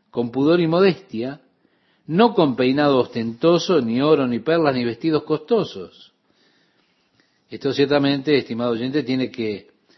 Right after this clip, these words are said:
leerse en el contexto de la época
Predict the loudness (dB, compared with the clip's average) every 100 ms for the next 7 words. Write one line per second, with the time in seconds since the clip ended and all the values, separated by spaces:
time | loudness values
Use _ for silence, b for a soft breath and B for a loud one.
0 | b b b -2 2 6 4 2 -2 -2
1 | -2 -4 -4 -4 -4 -4 -4 -4 -10 -4
2 | -2 0 0 2 2 -2 -8 -4 -4 -6